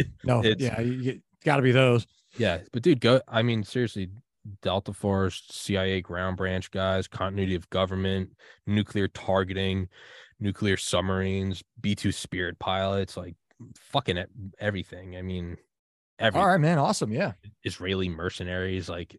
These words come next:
Speaker 2: whatever you want, go through. If you guys see something that tickles your fancy, let me know, and, uh, I'll put you in touch with them, and, or not. I don't give a shit either, but whatever. Whenever I talk to someone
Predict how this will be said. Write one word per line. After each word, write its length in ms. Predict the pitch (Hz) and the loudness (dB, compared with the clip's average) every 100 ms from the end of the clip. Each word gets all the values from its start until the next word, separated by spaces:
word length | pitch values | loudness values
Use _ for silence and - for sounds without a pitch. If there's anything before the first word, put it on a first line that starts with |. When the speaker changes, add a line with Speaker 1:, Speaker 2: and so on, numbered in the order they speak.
| - _ _ _ - | -20 _ _ _ -6
Speaker 2:
whatever 280 | 104 135 143 | 0 2 4
you 100 | 117 | 6
want, 280 | 127 95 | 4 4
go 120 | 101 113 | 2 2
through. 440 | 117 117 92 92 | 4 2 2 0
If 120 | 87 | -2
you 80 | 101 | -2
guys 180 | 107 95 | 0 -2
see 200 | - 98 | -4 -4
something 260 | 107 101 | -2 -2
that 160 | 92 92 | -4 -4
tickles 280 | 107 104 98 | -4 -2 -2
your 80 | 90 | -2
fancy, 480 | 92 98 - 92 90 _ _ _ - | -2 -2 -4 -6 -8 _ _ _ -6
let 140 | 104 | -2
me 80 | 104 | 2
know, 300 | 92 104 95 | 2 2 2
and, 160 | 87 87 | 0 -4
uh, 160 | 87 87 | -4 -4
I'll 60 | 90 | -4
put 220 | 101 - | -6 -6
you 60 | 90 | -6
in 80 | |
touch 220 | 87 87 - | -4 -8 -8
with 80 | |
them, 240 | - 104 98 | -8 -6 -4
and, 220 | 85 87 - _ _ _ _ _ _ _ - | -6 -8 -12 _ _ _ _ _ _ _ 2
or 120 | 135 | 4
not. 240 | 120 123 | 6 6
I 80 | 95 | 4
don't 100 | 101 | 0
give 100 | 95 | 0
a 40 | 87 | -4
shit 180 | - 85 | -6 -4
either, 260 | 85 82 | -6 -6
but 220 | 82 85 90 _ _ - | -10 -12 -14 _ _ -12
whatever. 260 | 90 87 - - | -8 -8 -12 -2
Whenever 300 | 117 135 135 | 4 8 8
I 80 | 113 | 6
talk 260 | - 117 - | 4 0 0
to 60 | |
someone 360 | - 98 95 | -4 -2 -2